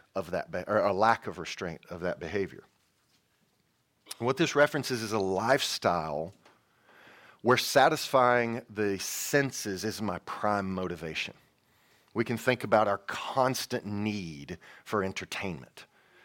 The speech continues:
our constant need for fun, right? I can point to adrenaline junkies, kind of the same thing, right? A constant need to satisfy my senses.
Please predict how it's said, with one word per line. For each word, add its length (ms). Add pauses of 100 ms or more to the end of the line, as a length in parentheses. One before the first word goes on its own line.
(140)
our 80
constant 800
need 400
for 160
fun, 480 (640)
right? 180 (680)
I 40
can 140
point 380
to 360 (300)
adrenaline 560
junkies, 640 (100)
kind 160
of 80
the 60
same 320
thing, 360 (360)
right? 240 (220)
A 80
constant 880
need 920 (800)
to 80
satisfy 760
my 120
senses. 600